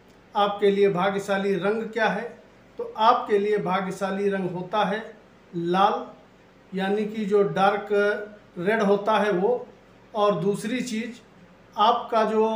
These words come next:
भाग्यशाली रंग जो दूसरे नंबर पे है वो है yellow। Yellow shade पे जितने भी रंग हैं वो सब आपके लिए भाग्यशाली रहेंगे।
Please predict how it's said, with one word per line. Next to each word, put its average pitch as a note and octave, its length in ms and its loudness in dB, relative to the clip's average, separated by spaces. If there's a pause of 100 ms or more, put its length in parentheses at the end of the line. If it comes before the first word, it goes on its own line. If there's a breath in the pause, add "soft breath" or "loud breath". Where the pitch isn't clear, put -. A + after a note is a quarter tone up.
भाग्यशाली G3+ 680 0
रंग G#3+ 240 0 (380)
जो G3+ 120 0
दूसरे F#3+ 380 -2
नंबर G#3+ 340 0
पे G3 140 -6
है G3+ 160 -2
वो G3+ 200 2
है G3+ 220 -2
yellow। E3+ 240 -4 (680)
Yellow G#3 360 6
shade A3 320 -2
पे A3 200 -4
जितने G3+ 380 -4
भी G#3 160 -2
रंग F#3+ 260 0
हैं G3 160 -4 (420)
वो A#3 180 4
सब A#3 340 -4
आपके G3 340 -2
लिए G#3 220 -2
भाग्यशाली E3+ 640 -6
रहेंगे। C#3 360 -14